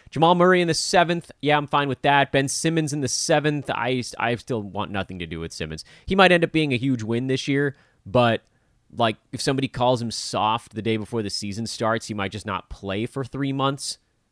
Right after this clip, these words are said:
So, I don't. To me, he's m-, maybe even more risky than these injury-prone guys. 'Cause between the ears, you can't just get on a training table and fix that one.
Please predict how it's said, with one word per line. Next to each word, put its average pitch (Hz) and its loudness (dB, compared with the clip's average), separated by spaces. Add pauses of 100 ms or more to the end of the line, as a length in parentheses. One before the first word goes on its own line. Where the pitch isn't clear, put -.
So, 101 -2 (640)
I 113 4
don't. 90 -4 (800)
To 175 0
me, 220 8
he's 165 2
m-, 147 -10 (340)
maybe 175 6
even 143 2
more 123 0
risky 120 -2
than 101 -6
these 95 -8
injury-prone 90 -6
guys. - -12 (1000)
'Cause 113 -4
between 196 4
the 233 2
ears, 175 4 (1700)
you - -12
can't 165 -2
just 165 -2
get 165 6
on 156 4
a 127 -2
training 170 0
table 110 -2
and 101 -6
fix - -2
that 123 0
one. 87 -4